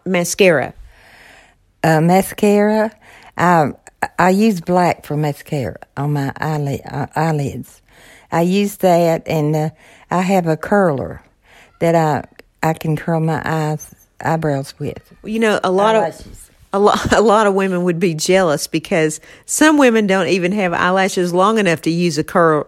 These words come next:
Speaker 1: an, uh, you know, one of those little curlers.
Speaker 2: Yeah, I have a curler, but it, it just makes your eyelashes look pretty and,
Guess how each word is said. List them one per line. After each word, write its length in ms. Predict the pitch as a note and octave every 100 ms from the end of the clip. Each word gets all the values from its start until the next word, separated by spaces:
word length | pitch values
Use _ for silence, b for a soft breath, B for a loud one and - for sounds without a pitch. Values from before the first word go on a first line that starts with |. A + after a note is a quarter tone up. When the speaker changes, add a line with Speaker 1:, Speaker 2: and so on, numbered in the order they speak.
| -
Speaker 1:
an, 220 | D#3 D3
uh, 180 | - C#3+ -
you 120 | -
know, 140 | F#3 F3+
one 140 | F#3
of 80 | F3
those 160 | E3+ D#3+
little 160 | F3
curlers. 580 | D#3 - E3+ D#3 C3+ -
Speaker 2:
Yeah, 240 | E3 D#3
I 60 | F3+
have 200 | F#3+ F#3
a 60 | E3
curler, 540 | - E3+ D#3 D3+ D3+ B B B B B -
but 400 | F3+ E3 - -
it, 260 | G3+ G3+ -
it 140 | G3+ -
just 240 | G#3 G3
makes 320 | G3 G3 -
your 220 | F3 D3+ -
eyelashes 1300 | F3 F3 E3+ D3 - - - - F3+ F3 - D#3+ -
look 200 | E3+ -
pretty 480 | - E3+ F3+ F3+ F3
and, 220 | D3 C#3+